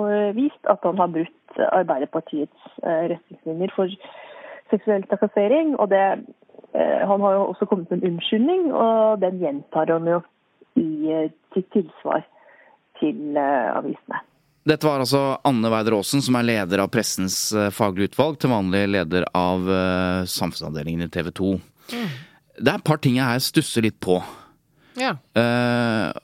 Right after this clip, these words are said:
Speaker 2: og det ene er at, eh, ja, det er, det er gjort mange ting for å sannsynliggjøre, mange kilder har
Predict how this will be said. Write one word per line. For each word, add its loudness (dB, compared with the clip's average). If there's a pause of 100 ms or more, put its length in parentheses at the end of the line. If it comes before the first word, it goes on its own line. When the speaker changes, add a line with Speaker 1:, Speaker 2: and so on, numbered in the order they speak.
(440)
Speaker 2:
og 4
det 2
ene 0
er 0
at, -4 (160)
eh, -12
ja, 4
det 2
er, -4
det 2
er 0
gjort -8
mange 0
ting 0
for 2
å -2
sannsynliggjøre, 2
mange 0
kilder 0
har 0